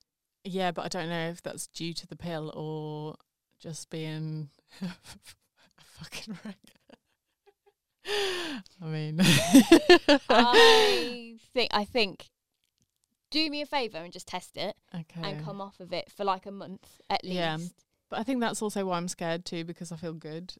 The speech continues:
Speaker 1: at the minute. And
Speaker 2: Yeah,
Speaker 1: anything, yeah.
Speaker 2: but if
Speaker 1: Okay, I will. I'll try.
Speaker 2: if anything, it, the only thing it's gonna really alter is mood swings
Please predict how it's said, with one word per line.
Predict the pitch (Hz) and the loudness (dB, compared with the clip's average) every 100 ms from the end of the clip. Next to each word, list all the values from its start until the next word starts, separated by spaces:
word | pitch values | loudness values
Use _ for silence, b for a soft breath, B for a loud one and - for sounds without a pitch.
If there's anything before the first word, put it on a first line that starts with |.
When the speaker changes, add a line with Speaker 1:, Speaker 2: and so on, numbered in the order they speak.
| - | -20
Speaker 1:
at | - | -16
the | 165 | -10
minute. | 165 165 185 - _ _ _ _ B 175 | -8 -8 -10 -16 _ _ _ _ B -10
And | 175 | -4
Speaker 2:
Yeah, | 170 165 | -2 -2
Speaker 1:
anything, | 196 160 | -4 -8
yeah. | 165 156 151 | -8 -10 -6
Speaker 2:
but | 208 - - - | -8 -8 -12 -12
if | 233 - | -10 -8
Speaker 1:
Okay, | 226 208 165 | -4 0 0
I | 175 | -2
will. | 156 160 165 - | -6 -8 -10 -12
I'll | |
try. | 165 156 160 160 _ _ _ - | -10 -10 -12 -14 _ _ _ -8
Speaker 2:
if | 226 | -4
anything, | 254 233 208 165 170 190 - - _ _ | -4 -6 -8 -10 -12 -14 -20 -20 _ _
it, | - 165 - | -8 -8 -6
the | 214 - | -6 -2
only | 214 226 214 | -2 -2 -6
thing | 214 202 180 | -8 -8 -8
it's | - | -10
gonna | - 190 185 180 170 | -10 -8 -6 -6 -8
really | - 180 190 185 180 | -10 -8 -8 -6 -8
alter | - 185 185 - 170 170 - | -8 -8 -10 -12 -10 -10 -10
is | 180 175 175 - | -10 -10 -12 -16
mood | 190 185 180 175 | -12 -10 -10 -12
swings | - 175 170 170 175 - | -16 -14 -12 -12 -14 -16